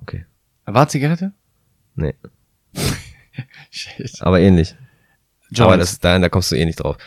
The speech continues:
Speaker 1: Wir machen anders, wir machen anders. Ähm, also der Mann, also die Frau wollte etwas von dem Mann,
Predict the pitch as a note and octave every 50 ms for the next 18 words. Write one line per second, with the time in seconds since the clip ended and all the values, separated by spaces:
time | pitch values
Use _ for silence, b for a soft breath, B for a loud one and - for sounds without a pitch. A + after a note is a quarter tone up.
0 | b b _ - F2+ F2+ F#2 G2 G2+ G2 F2+ F2 F2+ E2+ D2+ D2+ - E2+ F2+ F2+
1 | F#2 - - E2 D#2 C#2 - - _ b b b b b b b b b b b
2 | b b b b _ - - E2 E2 E2 E2+ E2 D#2 E2 - _ _ _ _ _
3 | _ _ _ _ _ _ _ _ _ _ _ _ _ _ _ _ _ _ _ _
4 | _ _ _ _ _ _ - E2+ F2+ F#2 F#2 F#2 F2+ F#2 F#2 F#2 F#2+ G2 G#2 A#2
5 | C3+ D3 D#3+ F#3+ G#3 - _ _ _ _ _ _ _ _ _ _ _ _ _ _
6 | _ _ _ _ - - A2 G2 G2+ G2 - - A#2 B2 C3 A2+ A2 A2+ D3 D3+
7 | D3 B2+ C#3 C#3+ C#3+ - - A#2+ A#2+ A2 G#2+ G#2 G#2 A2+ C3+ D#3+ G3+